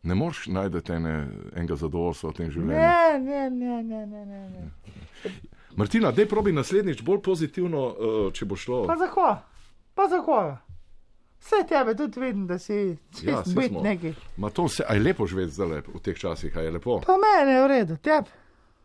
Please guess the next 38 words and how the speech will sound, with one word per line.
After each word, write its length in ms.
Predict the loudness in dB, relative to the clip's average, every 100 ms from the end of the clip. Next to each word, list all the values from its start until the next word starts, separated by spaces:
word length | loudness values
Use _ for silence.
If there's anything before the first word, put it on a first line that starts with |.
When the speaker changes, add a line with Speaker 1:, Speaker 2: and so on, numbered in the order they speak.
| _ -6
Speaker 1:
Pa 120 | -4 -2 -4 -8
tele, 280 | -4 -2 0 -2 -2 -6 -10 -12
vse 240 | -6 -6
ti, 140 | -4 -6
ki 120 | -4
nam 160 | -4
usodo 360 | -6 -4 -4 -4
krojijo, 340 | -6 -4 -2
ni, 160 | -2 -2
a 100 | -2
ni 120 | -4
to 120 | -4
grozljivo 440 | -6 -4 -4 -4 -4
Speaker 2:
A, 80 | -4
Speaker 1:
vse 120 | -6
skupaj? 360 | -10 -10 -10
Speaker 2:
eh, 120 | -6 -4 -4 -6
včeraj 300 | -2 -2 -2
sem 160 | -4 -4
se 140 | -2
že 120 | -2
šestič 480 | 0 0 0 0 -4
cepila. 380 | -2 -2 -2 -8 -12 _ _ -20 -20 _
Speaker 1:
Ja. 80 | 2
Speaker 2:
Fajn 260 | 6 6 6
mi 100 | 2
je 60 | 4
tja 180 | 6 6
iti, 160 | 4
pa 120 | 0
malo 220 | 0 2 2
podebatiramo, 760 | 0 -2 -4 -2 -2 0 -2
cajt 320 | 2 2 2 0
sem 120 | -2
imela. 340 | 0 2 0 -4 -10 -12 -10 -10 -10 -12
Sem 180 | 0 4
rekla: 340 | 4 4 2
"Pejmo." 400 | 4 4 4 0